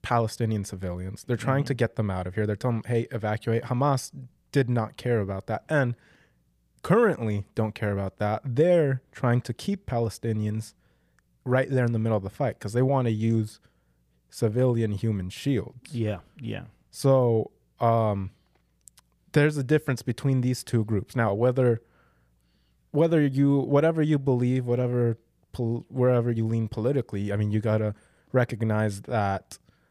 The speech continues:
Speaker 1: w-, civilians should be protected in a war.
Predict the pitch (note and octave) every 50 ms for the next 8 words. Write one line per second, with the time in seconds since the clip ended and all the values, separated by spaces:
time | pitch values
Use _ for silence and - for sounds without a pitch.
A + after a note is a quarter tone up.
0 | _ _ _ _ _ _ _ _ _ _ _ _ _ _ _ - E3 - _ _
1 | _ _ _ _ _ _ _ _ _ _ _ _ _ _ _ _ _ _ _ -
2 | - - C#3+ B2 A#2 B2 B2 A#2 A#2 A2+ A2+ A2 A2 G#2+ - - A2+ G2+ G#2+ G2
3 | - A2 - A2 G#2 - - A2 G#2 G#2+ G2+ G#2 G2+ A2+ C3 B2 G2+ F#2+